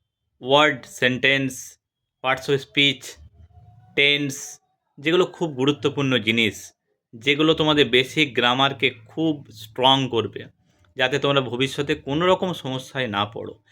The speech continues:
ইংলিশ বিষয়ে যাতে, যাতে অনেক ভালো একটা স্ট্রং, একটা খুব ভালো জায়গায় প্রত্যেকে দাঁড়িয়ে থাকতে পারো,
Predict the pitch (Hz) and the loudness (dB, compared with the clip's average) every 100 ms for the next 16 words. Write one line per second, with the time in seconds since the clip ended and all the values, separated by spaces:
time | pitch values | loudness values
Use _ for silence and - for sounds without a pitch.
0 | _ - 127 139 143 135 131 131 139 131 | _ -6 -2 2 0 0 -4 0 2 4
1 | 123 123 120 120 120 131 117 - _ - | 2 2 0 0 0 0 0 -6 _ -4
2 | 131 156 139 - 123 135 135 - 120 - | 0 0 -2 -6 -2 0 0 2 -2 -2
3 | - - 127 139 147 127 98 - - - | -16 -4 2 4 4 0 -6 -14 -20 -20
4 | - - 120 - - 143 117 - 113 127 | -12 -2 -2 -2 -4 -4 -4 -4 0 4
5 | 135 120 - - _ - 113 113 113 120 | 4 2 -4 -20 _ -12 0 4 4 2
6 | 139 131 117 110 123 110 95 104 107 107 | 2 0 -4 -6 -6 -2 0 0 -4 -8
7 | - 101 95 95 | -18 -14 -12 -12